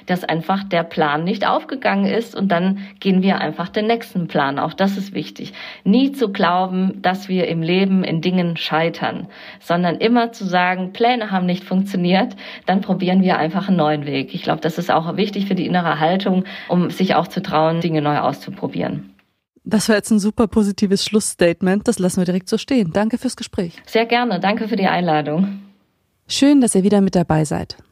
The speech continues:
Speaker 2: In der zweiten Staffel des Podcasts von Z und der Techniker.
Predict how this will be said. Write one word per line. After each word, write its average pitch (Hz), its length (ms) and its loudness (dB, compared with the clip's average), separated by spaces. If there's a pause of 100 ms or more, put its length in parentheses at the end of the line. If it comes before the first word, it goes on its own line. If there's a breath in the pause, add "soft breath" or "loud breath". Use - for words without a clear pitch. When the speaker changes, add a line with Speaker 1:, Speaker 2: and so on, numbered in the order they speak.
Speaker 2:
In 196 100 4
der 180 120 4
zweiten 226 320 0
Staffel 190 280 -4
des 156 120 -8
Podcasts - 580 -6
von 165 160 -4
Z - 380 -4
und 214 160 -2
der 196 80 2
Techniker. 175 560 -6